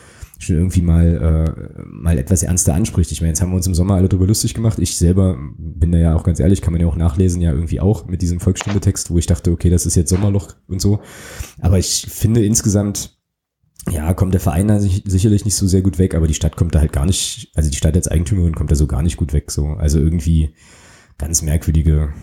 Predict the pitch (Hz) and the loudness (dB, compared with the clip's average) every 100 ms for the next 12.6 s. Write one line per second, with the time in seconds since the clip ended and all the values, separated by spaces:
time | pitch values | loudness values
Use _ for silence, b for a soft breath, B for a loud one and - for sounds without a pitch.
0 | B - 71 78 78 - 82 80 78 104 | B -6 -4 0 0 0 2 2 2 0
1 | - 107 90 80 - 85 87 82 95 87 | 2 0 0 0 0 2 2 2 2 2
2 | 95 110 110 - 82 85 90 90 82 82 | 2 -2 -4 -6 -4 -2 0 0 0 -2
3 | - 87 82 - 85 80 78 104 - - | -4 -2 -4 -2 -4 -2 -2 -2 -2 -12
4 | B B B B B B - 82 92 - | B B B B B B -4 -2 0 0
5 | 85 - 92 98 - - - 92 104 98 | 0 0 0 2 -2 -4 -2 -2 0 0
6 | 85 92 - 92 87 92 85 - 95 98 | 2 2 2 2 0 2 0 2 2 2
7 | 117 85 76 76 80 87 90 90 90 90 | 2 0 0 0 0 0 0 2 2 0
8 | 85 98 98 82 107 - - 92 87 90 | 0 0 2 2 2 0 -2 -2 -2 -4
9 | - 90 95 98 - 90 87 90 - 101 | -2 -2 0 -2 -2 -2 0 2 0 -2
10 | - 92 104 98 90 92 - - 92 98 | -2 -2 -2 0 2 2 2 -2 2 0
11 | 101 110 110 87 92 87 85 - 87 85 | 2 2 4 2 4 4 2 0 -2 0
12 | 82 85 90 - - | 0 0 0 0 -2